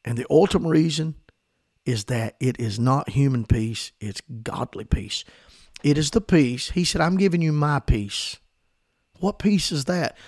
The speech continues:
The peace he has between him and his Father. The world can't give you this peace. I'm giving you my peace. I'm not creating a peace. Get a hold of this. I'm not creating a peace.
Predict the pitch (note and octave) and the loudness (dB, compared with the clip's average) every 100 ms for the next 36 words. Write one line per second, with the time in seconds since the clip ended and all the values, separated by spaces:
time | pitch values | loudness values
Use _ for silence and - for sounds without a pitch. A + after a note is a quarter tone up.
0 | - - G#2+ C#3 C#3 A#2+ D#3+ G#3 E3 C#3+ | -20 -14 -6 -2 -2 -2 -2 0 0 0
1 | A2 G2+ B2 - _ _ _ _ - A#2 | -4 -6 -12 -16 _ _ _ _ -12 -10
2 | B2 A2+ A2+ D3 F3 G3+ F#3 - A2+ G#2+ | -6 -6 -4 -4 -2 -4 -6 -12 -10 -6
3 | C3 - - - - _ _ _ _ _ | -8 -6 -10 -10 -18 _ _ _ _ _
4 | _ _ _ _ - A#2 C#3+ F#3 F#3 G3+ | _ _ _ _ -8 0 6 8 6 4
5 | G3+ F#3 G#3 E3 C3 - - - - C#3+ | 2 2 2 2 0 -4 -6 -6 0 4
6 | E3+ D#3+ D3 C#3 C3 D#3+ D3+ - A#2+ - | 4 4 4 2 2 0 0 -2 -2 -6
7 | - - - - D#3+ E3 D3 - D3+ D3 | -12 -20 -4 4 6 6 6 4 4 8
8 | D3+ G#3 A#3 G3 - - C3+ C3+ - - | 8 8 8 6 6 6 4 2 -2 -6
9 | - _ _ _ _ _ _ _ _ _ | -10 _ _ _ _ _ _ _ _ _
10 | - C#3+ D3 F3+ F3+ A3 G#3 F3 - D3+ | -8 -4 2 6 8 10 12 10 6 2
11 | E3+ F3+ - - F#3+ G3+ A#3 C4+ B3+ A#3 | 6 6 6 4 6 10 10 10 6 4
12 | - F#3 G#3+ - - | 2 0 -2 -8 -16